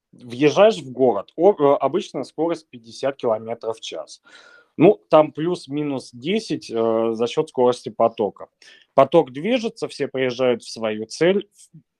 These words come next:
пробок нету, никто не стоит, выхлопные газы не, э, распыляются. Это, мо-, ну, в моем понятии, э,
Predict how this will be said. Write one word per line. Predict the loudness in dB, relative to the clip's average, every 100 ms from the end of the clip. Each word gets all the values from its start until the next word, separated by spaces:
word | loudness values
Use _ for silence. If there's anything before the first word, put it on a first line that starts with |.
| _
пробок | 4 4 4 -4
нету, | -2 2 2 0 -6
никто | -6 -2 0
не | 0 0
стоит, | -2 0 0 -2
выхлопные | -6 0 0 0 -4 -2
газы | 4 6 6 2 -6 -8
не, | -14 -8 -4 -2
э, | -2 -2 2 2 2
распыляются. | -4 -6 -2 2 2 0 -4 -14 _ _ _ _ _ _ _ _ _ _ _ _ -4
Это, | 2 2 2 -16
мо-, | -10 4 6 8
ну, | 6
в | 6
моем | 4 4 6 4 2
понятии, | 0 -4 -2 -4 -4 -8 -12
э, | -12 -6 -4 -2 -4